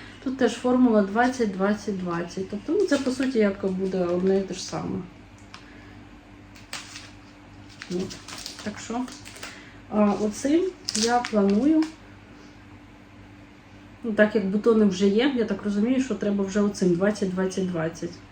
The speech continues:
А, я вам все показала. Я купила більше. Тож я думаю, що, наче ж було більше. Я купила декілька Мастер.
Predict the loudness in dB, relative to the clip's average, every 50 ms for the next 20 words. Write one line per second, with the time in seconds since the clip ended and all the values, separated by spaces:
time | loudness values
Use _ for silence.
0 | -18 -8 -2 0 2 4 4 2 2 0 -2 -2 -2 0 0 0 -2 -2 -4 -6
1 | -6 -6 -4 -2 -2 0 2 2 2 2 2 0 0 -2 -4 -6 -8 -8 -10 -10
2 | -10 -10 -10 -8 -6 -4 -2 -2 -4 -4 -8 -10 -10 -12 -12 -12 -12 -12 -12 -12
3 | -10 -10 -10 -8 -8 -4 -2 0 0 0 0 -2 -4 -2 0 2 4 4 4 2
4 | 2 0 -2 -2 -2 -2 -2 -2 -4 -6 -10 -10 -10 -10 -8 -4 -2 -2 4 6
5 | 6 6 10 10 10 10 12 10 8 8 6 4 2 0 -2 -2 -2 -2 -4 -2
6 | -4 -6 -8 -8 -12 -16 -20 -16 -10 -8 -8 -8 -6 -4 -4 -2 0 0 0 0
7 | -2 -4 -6 -6 -8 -8 -8 -8 -12 -12 -12 -12 -12 -12 -10 -8 -8 -8 -8 -10
8 | -14 -16 -16 -18 -16 -16 -8 -2 0 0 0 0 0 0 4 6 6 6 6 8
9 | 6 6 6 6 4 2 2 4 2 2 2 4 4 4 2 2 -2 -4 -6 -6
10 | -6